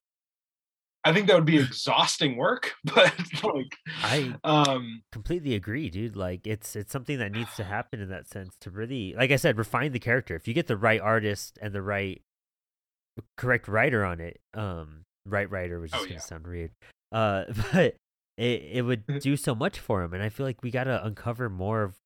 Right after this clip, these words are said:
Speaker 3: like, like, look how much emotion we've seen in these five issues with Surfer, his past, his present, his, like, I mean, pff, he went through time and shit, like, and then came back to the future. Uh, so right now too,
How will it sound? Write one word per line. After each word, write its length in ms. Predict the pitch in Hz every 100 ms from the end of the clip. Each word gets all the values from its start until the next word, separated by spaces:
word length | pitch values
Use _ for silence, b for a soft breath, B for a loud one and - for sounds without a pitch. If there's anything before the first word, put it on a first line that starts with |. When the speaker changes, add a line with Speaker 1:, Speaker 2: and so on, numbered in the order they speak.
| -
Speaker 3:
like, 240 | 107 - -
like, 220 | 127 113
look 180 | 127 170
how 80 | 214
much 200 | 226 -
emotion 440 | 139 101 120 - 107
we've 160 | 95
seen 240 | - 107 104
in 100 | 92
these 160 | 90
five 240 | - 95 90
issues 420 | 87 87 82 -
with 180 | 85 80 _ _ _ _ _ _ -
Surfer, 480 | 107 92 87 80 -
his 140 | 92
past, 500 | - 120 107 - -
his 120 | 87
present, 560 | - 110 101 107 104 98
his, 180 | 85 82
like, 180 | 78 76 _ -
I 40 |
mean, 200 | 80 78 73
pff, 200 | - -
he 120 | 87
went 140 | 82
through 140 | 80 80
time 360 | 85 80 85
and 100 | 85
shit, 300 | - 90 90
like, 260 | 82 78 76
and 80 | 78
then 80 | 76
came 180 | 90 76
back 280 | 80 80 -
to 80 | 85
the 100 | 82
future. 400 | 92 - 87 - _ _ _ _ -
Uh, 280 | 113 104 92 _ _ _ _ _ _ -
so 260 | 113 202 143 131
right 260 | 151 226 156
now 240 | 160 127
too, 540 | 107 - 165 85 78